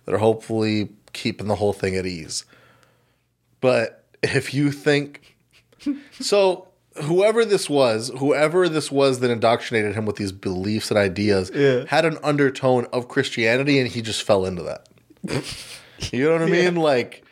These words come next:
Speaker 1: whoever, Alex Jones, who's likely
Speaker 2: Yeah.
Speaker 1: a Christian,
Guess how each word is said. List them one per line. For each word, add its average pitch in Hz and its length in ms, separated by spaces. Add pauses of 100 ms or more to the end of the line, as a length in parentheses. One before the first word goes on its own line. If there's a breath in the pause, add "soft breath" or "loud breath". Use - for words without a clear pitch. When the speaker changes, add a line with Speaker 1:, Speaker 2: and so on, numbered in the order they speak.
(200 soft breath)
Speaker 1:
whoever, 165 720
Alex 165 520
Jones, 135 480
who's 127 200
likely 131 600
Speaker 2:
Yeah. 117 60
Speaker 1:
a - 80
Christian, 120 600